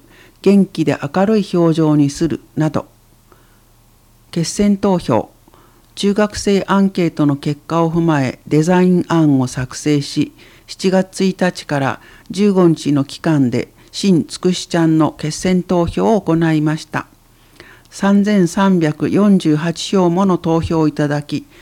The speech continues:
そのうち二千五百五十一票の圧倒的支持を得て、新つくしちゃんのデザインが決定しました。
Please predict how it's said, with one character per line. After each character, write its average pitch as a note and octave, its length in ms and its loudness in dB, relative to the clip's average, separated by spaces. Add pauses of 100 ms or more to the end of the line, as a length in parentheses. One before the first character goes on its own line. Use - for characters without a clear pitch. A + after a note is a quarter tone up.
(180)
そ F3+ 180 -2
の F#3+ 160 4
う F3+ 60 0
ち - 340 -2 (220)
二 E3 100 0
千 F#3+ 360 2
五 C#3+ 100 0
百 E3 380 0
五 E3 180 0
十 F#3 300 2
一 G3 200 -4 (160)
票 E3 220 4
の C3 260 0 (200)
圧 D#3+ 180 0 (120)
倒 G3 180 2
的 G3 300 -2
支 G3 200 -6
持 F3 240 0
を C3+ 160 0
得 C3 100 0
て、 - 320 -4 (280)
新 F#3 300 2
つ - 140 -16
く F3 120 0
し - 80 -12
ち - 120 -4
ゃ F3 60 2
ん F3 80 2
の E3+ 120 4
デ E3 140 0
ザ E3+ 180 0
イ D#3+ 120 4
ン D#3 80 2
が G3 140 0
決 F#3+ 220 -6
定 E3+ 240 -2
し E3 140 -6
ま D#3+ 160 0
し D#3+ 100 -14
た。 - 200 -10